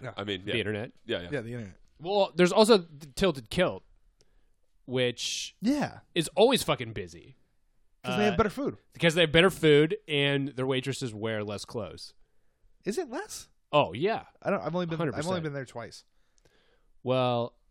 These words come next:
Speaker 3: I have my, uh, resident spot at the <laughs> No, I'm just kidding. I fucking hate Tilted Kilt. Uh, but yes, 'cause, like, Hooters, they're still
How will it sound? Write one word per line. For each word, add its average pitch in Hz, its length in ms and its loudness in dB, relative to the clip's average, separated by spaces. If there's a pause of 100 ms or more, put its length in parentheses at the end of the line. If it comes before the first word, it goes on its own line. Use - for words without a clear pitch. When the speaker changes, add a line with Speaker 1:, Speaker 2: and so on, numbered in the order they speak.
(480)
Speaker 3:
I 135 80 -2
have 147 180 -4
my, 113 520 -2
uh, 101 260 -10
resident 127 420 -2
spot 107 560 -4
at 107 300 -8
the 131 80 -2
<laughs> - 600 0 (840)
No, 156 60 0
I'm - 60 -4
just - 140 -16
kidding. 101 200 -8
I 104 40 -8
fucking 104 260 -8
hate 101 140 -10
Tilted - 300 -18
Kilt. 87 220 -16 (520)
Uh, 101 420 -6 (1160)
but 160 160 0
yes, 160 320 2
'cause, 160 180 -2
like, 170 140 2
Hooters, 175 440 2
they're 143 220 0
still 156 720 2